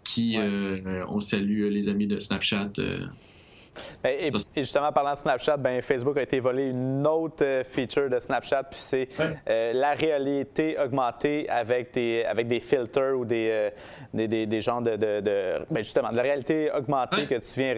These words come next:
Speaker 2: rajouter dans ton, dans tes filtres, euh, euh, Snapchat pour les brands, euh, dans ton filtre, euh,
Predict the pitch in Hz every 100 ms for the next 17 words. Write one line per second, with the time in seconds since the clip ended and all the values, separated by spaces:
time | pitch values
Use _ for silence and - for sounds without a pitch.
0 | 123 120 - 143 131 123 117 117 113 110
1 | 107 113 120 110 - 120 117 117 110 107
2 | 101 - - - - 104 104 - 110 -
3 | 127 - 143 135 120 123 123 131 135 -
4 | 139 123 110 104 101 110 113 110 120 113
5 | 110 104